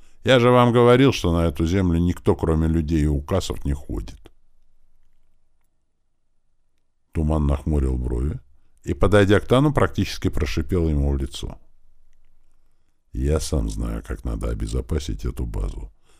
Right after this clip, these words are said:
Спасибо, что нас сюда привел, но впредь больше никогда не сомневайся в моих приказах. Все понял?» «Так точно!» — неожиданно для нас, став по стойке смирно, выпалил Тан.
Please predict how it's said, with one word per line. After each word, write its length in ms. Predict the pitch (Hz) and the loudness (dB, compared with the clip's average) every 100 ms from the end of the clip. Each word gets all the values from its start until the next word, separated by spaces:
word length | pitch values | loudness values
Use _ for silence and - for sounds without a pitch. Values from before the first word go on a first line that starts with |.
| - | -18
Спасибо, 640 | - - 120 - 170 175 | -4 4 4 4 2 2
что 160 | - 123 | 4 4
нас 200 | 120 - | 4 4
сюда 280 | 131 117 | 4 4
привел, 500 | 110 120 92 78 71 - - - - | 6 6 6 4 0 -6 -14 -12 -4
но 280 | 85 110 | 2 4
впредь 420 | 98 - 117 113 90 | 2 2 4 4 4
больше 320 | 98 - 95 | 2 2 2
никогда 500 | 95 - 87 80 87 | 2 2 0 2 0
не 120 | 76 | 0
сомневайся 640 | - 78 73 71 98 - | -2 -2 0 0 -2 -4
в 60 | 101 | -4
моих 260 | 73 69 - | -2 -2 -4
приказах. 480 | 71 - 55 - - _ _ _ | -8 -8 -10 -12 -20 _ _ _
Все 300 | - - 71 | -16 -8 -6
понял?» 420 | 71 113 87 52 - - - - _ _ _ _ - _ _ _ _ _ - | -2 -2 -2 -4 -10 -16 -20 -20 _ _ _ _ -20 _ _ _ _ _ 0
«Так 260 | 123 - - | 2 2 4
точно!» — 540 | 127 - - 53 - - - | 2 2 -2 -4 -6 -14 -8
неожиданно 680 | 64 73 73 78 69 73 | -2 0 2 0 0 0
для 200 | 71 69 | 0 0
нас, 200 | 80 80 | 0 0
став 220 | - - - | 0 -2 -2
по 100 | - | -4
стойке 360 | - 71 - | -2 -4 -6
смирно, 540 | - 90 98 151 160 - | -4 0 2 2 -2 -2
выпалил 480 | 69 76 73 76 69 | -4 -2 0 -2 -2
Тан. 280 | - - | -4 -10